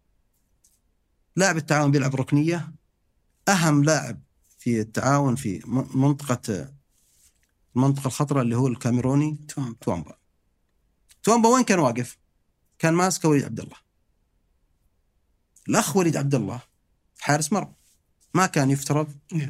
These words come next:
Speaker 1: إنه يراقب، لكنه را-، واقف جنبه، واقف قدامه. المدافعين زملائه خلاص، يعني ما، ال-، ال-، العملية سريعة،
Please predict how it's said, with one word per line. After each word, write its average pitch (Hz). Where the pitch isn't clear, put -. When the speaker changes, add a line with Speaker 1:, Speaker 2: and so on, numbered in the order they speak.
Speaker 1:
إنه 135
يراقب، 139
لكنه 233
را-، 226
واقف 190
جنبه، 156
واقف 143
قدامه. 120
المدافعين 214
زملائه 147
خلاص، 180
يعني 156
ما، 160
ال-، 147
ال-، 143
العملية 135
سريعة، 208